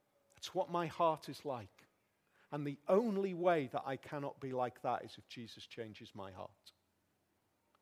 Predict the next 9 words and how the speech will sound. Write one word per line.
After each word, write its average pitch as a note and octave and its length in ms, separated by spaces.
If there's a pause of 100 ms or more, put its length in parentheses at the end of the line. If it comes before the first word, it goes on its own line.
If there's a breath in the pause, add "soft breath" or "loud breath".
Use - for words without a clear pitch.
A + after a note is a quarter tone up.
(720)
We F3+ 140
see G3 200
some F3 220
remarkable E3 640
faith - 580 (580 soft breath)
in D3+ 120
face - 440
of D3+ 120
huge - 880